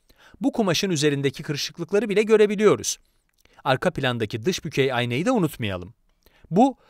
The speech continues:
Rönesans döneminde Flaman sanatında sıklıkla karşımıza çıkan bir unsur. Bu tabloda Flaman resim geleneğinden pek çok unsuru görmek mümkün. Dediğimiz gibi, zaten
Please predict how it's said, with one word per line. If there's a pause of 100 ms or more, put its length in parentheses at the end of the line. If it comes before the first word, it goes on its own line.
(160)
Rönesans
döneminde
Flaman
sanatında
sıklıkla
karşımıza
çıkan
bir
unsur. (760)
Bu
tabloda (280)
Flaman
resim
geleneğinden
pek
çok
unsuru
görmek
mümkün. (760)
Dediğimiz
gibi, (260)
zaten